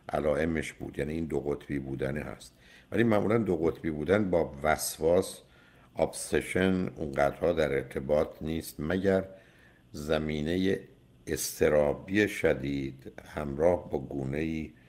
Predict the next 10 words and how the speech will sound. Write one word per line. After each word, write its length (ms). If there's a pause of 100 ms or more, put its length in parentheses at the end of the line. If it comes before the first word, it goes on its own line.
(760)
خشم 720
و 60
کینه 380
و 120
تنفر 520
که 180
نمی‌دونم 400
از 200
کجا 280
میاد. 260